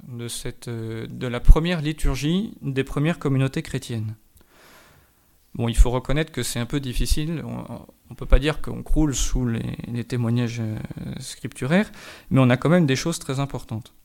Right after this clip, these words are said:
Si vous prenez déjà le livre des Actes des Apôtres, on nous parle des chrétiens qui étaient assidus à la prière et à la fraction du pain. Le mot fraction du pain, euh, l'expression, renvoie directement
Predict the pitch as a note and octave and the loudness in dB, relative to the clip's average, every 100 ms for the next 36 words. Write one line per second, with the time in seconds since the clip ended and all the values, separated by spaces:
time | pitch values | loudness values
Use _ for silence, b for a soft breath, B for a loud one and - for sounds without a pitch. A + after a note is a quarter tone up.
0 | _ _ b b b b b b _ _ | _ _ b b b b b b _ _
1 | _ _ _ - - E3 F3+ F#3+ F#3 E3+ | _ _ _ -8 -4 2 4 6 6 4
2 | D3 F#3 D3+ C#3+ F#3+ C3+ B2+ C3 D#3 F3+ | 0 0 0 0 -2 -4 -2 0 0 0
3 | - A#2+ A#2 A#2+ - E3+ A3+ - - b | 0 0 0 4 4 4 4 0 0 b
4 | b b C3+ B2+ A#2 D#3+ F#3 F#3+ - D#3 | b b -6 -2 6 6 6 0 -6 -8
5 | C3 B2+ B2 B2+ - B2+ - D#3+ F#3 - | -6 -6 -6 -6 -6 -8 -4 -4 -4 -6
6 | B2+ A#2+ D#3+ F3+ - - C#3 - C#3+ D#3+ | -8 -2 0 0 -2 -8 -6 -6 -4 0
7 | F#3+ D#3+ C3 B2+ - D3 C#3+ F3 G3+ - | 0 2 2 10 10 10 4 0 -2 -6
8 | C#3+ B2+ B2+ - D#3 - F3 D3 C#3 A2+ | -4 -4 -2 -2 -4 -2 -4 -4 -2 -2
9 | G#2+ - _ _ _ b b b b b | -2 -14 _ _ _ b b b b b
10 | b B2 A#2+ C3+ - D3 - C#3+ B2 C#3+ | b -6 -4 -4 -4 0 2 2 2 2
11 | D#3+ G#3 - _ - C3 A#2+ A#2 - A#2+ | 2 0 -8 _ -10 -8 -8 -6 -4 -4
12 | - E3+ - C3 C#3 C#3+ E3+ C#3 E3 E3 | -4 -4 -4 -6 -4 0 0 0 0 -2
13 | - C#3 C#3+ F#3+ | -2 -2 0 -2